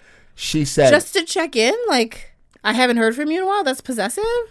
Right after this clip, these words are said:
Speaker 2: Run, girl, run.
Speaker 1: She
Speaker 2: You
Speaker 1: said,
Speaker 2: don't need that person in
Speaker 1: "Oh,
Speaker 2: your
Speaker 1: yeah?
Speaker 2: life."
Speaker 1: Okay, bye. What did he say?
Speaker 2: What? I don't know.
Speaker 1: Okay.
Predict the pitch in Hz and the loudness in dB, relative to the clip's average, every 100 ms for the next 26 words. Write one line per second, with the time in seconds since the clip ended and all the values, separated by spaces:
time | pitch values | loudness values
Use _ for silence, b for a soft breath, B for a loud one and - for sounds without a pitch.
0 | - - - - - _ - 196 190 202 | -14 -14 -12 -12 -20 _ -20 -10 -4 -4
1 | 196 185 170 170 196 220 190 175 175 180 | -4 -6 -6 -4 0 0 0 -2 -4 -6
2 | - 123 113 214 233 226 220 202 185 - | -4 -4 0 2 2 2 2 2 0 0
3 | 208 185 - 120 110 120 127 160 277 - | -4 0 2 4 4 2 4 2 0 -6
4 | _ - 107 - 98 87 87 87 101 85 | _ -4 -4 -2 -4 -6 -10 -6 -6 -6
5 | 55 - _ _ _ _ _ - 95 90 | -10 -18 _ _ _ _ _ -6 -6 -4
6 | 85 - 60 - - - _ _ _ _ | -6 -8 -12 -12 -18 -20 _ _ _ _
7 | _ _ _ _ _ _ _ 208 208 - | _ _ _ _ _ _ _ -12 -12 -12
8 | 226 220 208 _ _ _ - 101 - 73 | -12 -12 -14 _ _ _ -8 -6 -6 -10